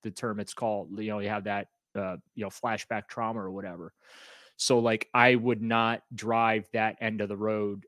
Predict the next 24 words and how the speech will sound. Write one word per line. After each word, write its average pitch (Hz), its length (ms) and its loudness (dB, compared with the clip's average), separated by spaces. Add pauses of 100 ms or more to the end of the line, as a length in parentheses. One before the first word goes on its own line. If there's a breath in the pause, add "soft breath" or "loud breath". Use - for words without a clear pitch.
I 107 80 -2
would 104 180 -6
go 110 200 2
a 101 40 0
different, 104 460 -6
I 110 160 -2
went 110 400 -4
a 113 40 -8
completely 107 440 -6
different 104 280 -4
way 107 160 0
to 101 60 -8
work 101 440 -4 (280)
for, 107 240 -2
like, 101 300 -4 (280)
three 117 220 -2
months, 104 480 -4 (640)
'cause 117 160 0
I 110 60 4
did 107 180 0
not 110 240 0
wanna 110 180 -4
drive 104 420 -6
that 104 280 -4